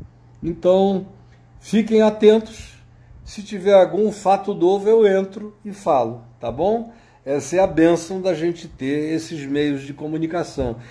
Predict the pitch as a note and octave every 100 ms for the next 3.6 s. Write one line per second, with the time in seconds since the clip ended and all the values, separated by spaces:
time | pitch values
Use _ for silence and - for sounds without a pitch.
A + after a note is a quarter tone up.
0 | - - G#3+ G3 B3+ A3 - B3+ D#3+ D#3+
1 | B3+ A3+ F3+ D#3 F3 D#3 D#3 C#3+ A#2 D3
2 | D3 C#3+ C#3 C3+ C3 D3+ - C#3 - C3
3 | A2 - D#3+ E3+ D3 A2